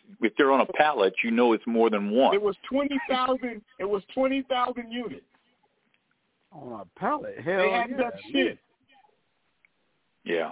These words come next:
Speaker 2: They hadn't done
Speaker 1: Yeah.
Speaker 2: shit. And so, so me, that's how me and Gary meet. Now, everybody that I know says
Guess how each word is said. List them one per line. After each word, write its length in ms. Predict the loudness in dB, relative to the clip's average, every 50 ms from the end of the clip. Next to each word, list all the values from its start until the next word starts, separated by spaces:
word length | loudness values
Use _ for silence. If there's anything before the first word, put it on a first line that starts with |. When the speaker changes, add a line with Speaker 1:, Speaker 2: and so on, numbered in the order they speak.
| -8 _
Speaker 2:
They 120 | -6 -4 -2
hadn't 280 | -2 -2 -2 -2 -4
done 200 | -2 -2 -2 -2
Speaker 1:
Yeah. 160 | 2 2 2
Speaker 2:
shit. 160 | 2 2 -2 -6 -14 -20 _ _ _ _ _ _ _ _ _ -4
And 120 | -4 -4 -2 -2
so, 280 | 0 0 2 0 0 -4 _ _ _ _ _ _ _ _ _ _ _ _ _ _ _ _ _ _ _ _
so 300 | -2 0 0 0 -2 -4 -10 _ _ _ _ _ _ _ _ _ _ _ -14
me, 160 | -12 -12 -6 -4
that's 180 | -4 -4 -2
how 140 | 0 0 0 0
me 180 | 0 -2 -2
and 120 | -2 -4 -4
Gary 280 | -4 -2 0 0 -2 -2
meet. 300 | -6 -8 -10 -10 -12 -14 _ _ _ _ _ _ _ _ _ _ _ _ _ _ _ _ _ _ _ _ _ -20 -6 -2
Now, 200 | 0 0 0 0 0
everybody 840 | 0 -2 0 0 -2 -4 -2 0 0 0 0 -2 -4 -10 -14 -18 -20 _ _ _ _ _ _ _ _ _ _ _ _ _ _ _ -6
that 160 | -4 -2 -2
I 140 | 0 -2 -2
know 480 | -4 -4 -4 -4 -4 -4 -4 -6 -8 -12 -16 _ _ _ _ _ _ _ _ _ _ _ _ _ _ _ _ _ -18 -8 -4
says 260 | -2 -2 0 -2 -4